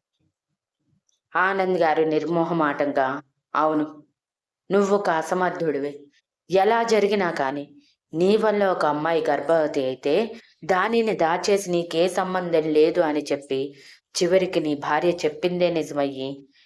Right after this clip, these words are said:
నేను చూసిన సంబంధం ఆగిపోయి మన పరువు మొత్తం పోయి నీ వల్ల మోసపోయిన నీ భార్యతో పెళ్లి చేసి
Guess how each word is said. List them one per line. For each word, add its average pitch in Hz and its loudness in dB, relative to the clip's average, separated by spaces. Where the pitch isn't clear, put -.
నేను 233 2
చూసిన 220 2
సంబంధం 180 -2
ఆగిపోయి 156 0
మన 147 -2
పరువు 165 2
మొత్తం 165 -2
పోయి 139 -2
నీ 220 2
వల్ల 185 0
మోసపోయిన 165 0
నీ 147 0
భార్యతో 160 0
పెళ్లి 156 -2
చేసి 147 0